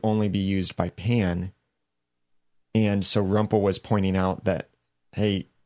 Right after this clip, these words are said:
blood magic actually works against you, that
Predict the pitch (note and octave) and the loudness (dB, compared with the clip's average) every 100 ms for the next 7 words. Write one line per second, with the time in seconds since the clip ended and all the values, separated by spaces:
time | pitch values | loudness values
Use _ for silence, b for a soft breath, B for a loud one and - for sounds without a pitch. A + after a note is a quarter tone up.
0 | _ G#2+ G#2 G2+ G2 F#2+ F#2+ - F#2 - | _ 0 0 0 -2 -2 -4 -4 -6 -4
1 | G2 F#2 F#2 F2 - - F2+ G#2 G2+ F#2 | -4 -4 -4 -6 -8 -6 -4 -2 -2 -4
2 | - D#2 - G2 _ _ F#2 | -6 -6 -6 -10 _ _ -4